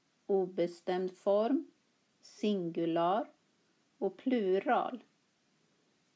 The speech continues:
Del ett. För S F I, svenska för invandrare.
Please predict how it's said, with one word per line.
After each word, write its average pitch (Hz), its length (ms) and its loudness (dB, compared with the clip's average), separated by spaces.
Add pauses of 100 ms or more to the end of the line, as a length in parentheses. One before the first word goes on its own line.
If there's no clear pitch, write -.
(100)
Del 196 440 2 (100)
ett. - 680 -6 (1160)
För 214 760 2
S - 340 -6
F 190 300 -6
I, 240 340 -2 (420)
svenska 185 880 -4
för 180 540 -2 (220)
invandrare. 202 880 -2